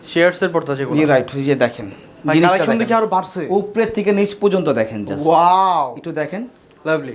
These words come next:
Speaker 2: হ্যাঁ, একটু ক্লোজলি দেখেন,
Speaker 1: এই যে
Speaker 2: একটু
Speaker 1: দেখেন দর্শক,
Speaker 2: হ্যাঁ, একটু ক্লোজলি
Speaker 1: কতটা
Speaker 2: দেখেন।
Speaker 1: চমৎকার।
Speaker 2: জি।
Speaker 1: ক্যামেরায় কতটুকু বোঝা যাচ্ছে জানি না, but
Speaker 2: হ্যাঁ।
Speaker 1: আপনারা যদি শপে আসেন তাহলে কিন্তু
Speaker 2: রাইট।
Speaker 1: আরো চমৎকার হবে, আপনারা
Speaker 2: এই
Speaker 1: এগুলো
Speaker 2: যে
Speaker 1: দেখতে
Speaker 2: দেখেন,
Speaker 1: পারবেন।
Speaker 2: একটু ক্লোজলি, একটু
Speaker 1: হ্যাঁ।
Speaker 2: ক্লোজ আনেন ভাই,
Speaker 1: এই যে
Speaker 2: ক্লোজ
Speaker 1: দেখেন।
Speaker 2: আনেন। দূরে গেলে কাস্টমার বুঝবে না। হ্যাঁ,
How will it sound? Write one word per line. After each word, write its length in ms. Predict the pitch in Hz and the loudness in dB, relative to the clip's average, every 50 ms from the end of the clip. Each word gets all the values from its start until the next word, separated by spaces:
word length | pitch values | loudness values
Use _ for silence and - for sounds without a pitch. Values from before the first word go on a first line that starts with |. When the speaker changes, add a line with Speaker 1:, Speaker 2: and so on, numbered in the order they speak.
| - | -10
Speaker 2:
হ্যাঁ, 220 | 147 147 131 104 98 - | -10 -10 -10 -10 -8 -8
একটু 180 | 170 156 214 208 | -6 -6 -4 -2
ক্লোজলি 360 | 214 220 233 226 214 254 233 | 2 4 4 4 4 0 0
দেখেন, 220 | 175 156 - 147 | 0 0 -2 -2
Speaker 1:
এই 80 | 139 147 | -4 -2
যে 40 | 170 | 0
Speaker 2:
একটু 140 | 160 170 | 0 0
Speaker 1:
দেখেন 240 | 151 151 147 147 147 | 0 0 -2 -4 -2
দর্শক, 340 | 147 151 147 - 208 220 220 | -2 -2 0 2 0 0 0
Speaker 2:
হ্যাঁ, 100 | - 160 | -4 -8
একটু 140 | 156 156 160 | -10 -10 -10
ক্লোজলি 300 | 156 - 190 202 220 220 | -10 -4 -2 2 2 2
Speaker 1:
কতটা 220 | - 214 214 214 202 | 2 2 2 2 2
Speaker 2:
দেখেন। 160 | 123 - - | 0 0 0
Speaker 1:
চমৎকার। 520 | 226 226 240 240 240 233 - - 170 143 120 - - 143 | 2 2 2 2 -2 -6 -2 -2 -2 -2 -2 -6 -14 -16
Speaker 2:
জি। 200 | 135 135 123 95 - _ - _ - | -14 -12 -14 -14 -14 _ -20 _ -4
Speaker 1:
ক্যামেরায় 320 | 170 175 196 214 233 240 | -2 2 2 4 4 4
কতটুকু 260 | 233 220 233 240 190 | 2 0 0 -4 -2
বোঝা 140 | 175 185 202 | 2 4 4
যাচ্ছে 260 | 220 214 220 226 220 | 4 4 2 0 0
জানি 200 | 208 196 202 202 | 0 0 -2 -2
না, 80 | 190 196 | -4 -4
but 120 | 196 180 | -2 -2
Speaker 2:
হ্যাঁ। 120 | 180 180 175 | -2 -2 -2
Speaker 1:
আপনারা 200 | 175 208 220 220 | -2 -4 -4 -4
যদি 180 | 233 214 226 | -4 -6 -6
শপে 300 | - 190 190 190 - 254 | 0 0 0 0 2 0
আসেন 240 | 247 226 - 233 226 | 0 0 0 -4 -2
তাহলে 180 | 214 202 208 202 | -2 -2 -2 -4
কিন্তু 160 | 202 202 151 | -6 -4 -4
Speaker 2:
রাইট। 140 | 156 - 170 | -2 0 0
Speaker 1:
আরো 200 | 185 202 214 214 | 2 2 2 2
চমৎকার 340 | 226 214 208 202 - 208 | 0 -2 -2 -4 -6 -6
হবে, 160 | 180 175 196 185 | -4 -2 -2 -2
আপনারা 240 | 185 190 185 180 | -2 -4 -6 -2
Speaker 2:
এই 60 | 180 170 | 0 0
Speaker 1:
এগুলো 160 | 170 165 160 | 2 2 2
Speaker 2:
যে 60 | 151 | 2
Speaker 1:
দেখতে 140 | 156 156 190 | 2 2 2
Speaker 2:
দেখেন, 140 | 170 160 156 | 0 0 0
Speaker 1:
পারবেন। 160 | 175 233 254 - | 0 -2 -2 -4
Speaker 2:
একটু 100 | - 233 | -6 -6
ক্লোজলি, 360 | - 233 240 233 - 185 180 | -4 -2 0 0 0 -2 -2
একটু 120 | 180 - | -2 0
Speaker 1:
হ্যাঁ। 120 | 190 175 214 | 0 2 4
Speaker 2:
ক্লোজ 220 | 233 240 220 185 | 4 4 4 2
আনেন 260 | 185 147 127 123 117 | 0 -2 -2 -6 -6
ভাই, 100 | 110 120 | -8 -10
Speaker 1:
এই 100 | 113 127 | -8 -6
যে 40 | 160 | -2
Speaker 2:
ক্লোজ 140 | 170 170 147 | -2 0 0
Speaker 1:
দেখেন। 160 | 147 127 - | -2 -4 -4
Speaker 2:
আনেন। 120 | 123 113 | -8 -8
দূরে 280 | 113 143 156 175 196 202 | -6 -4 0 2 2 2
গেলে 200 | 202 220 226 226 | 2 0 -4 -4
কাস্টমার 440 | - 185 170 - - 180 175 170 165 | -4 -6 -6 -6 -6 -6 -6 -4 -4
বুঝবে 280 | 156 135 110 120 120 | -6 -8 -8 -8 -8
না। 80 | 113 110 | -8 -6
হ্যাঁ, 160 | 123 117 98 | -8 -8 -8